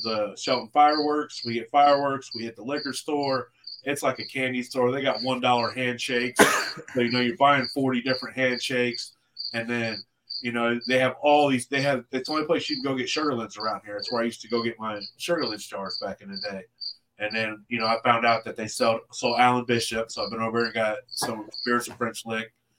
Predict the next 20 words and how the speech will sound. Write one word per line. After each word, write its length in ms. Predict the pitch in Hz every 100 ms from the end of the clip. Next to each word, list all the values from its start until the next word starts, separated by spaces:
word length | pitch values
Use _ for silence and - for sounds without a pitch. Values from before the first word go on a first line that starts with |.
| _ _ _ _
liquor, 320 | 120 117 113
'cause 160 | 110 -
how 160 | 127 117
do 80 |
you 80 | 104
not? 300 | 104 117 107 -
You 100 | 104
know 60 |
what 80 | 107
I'm 80 | 101
saying? 340 | - 107 107 - - _ _ _ - - - _ -
So, 320 | - 101 98
um, 200 | 98 92
do 80 | 123
you 80 |
get 180 | 135 170
any 160 | 170 175
berry 580 | 156 160 160 120 101 -
on 200 | 117 117
that? 260 | 117 101 95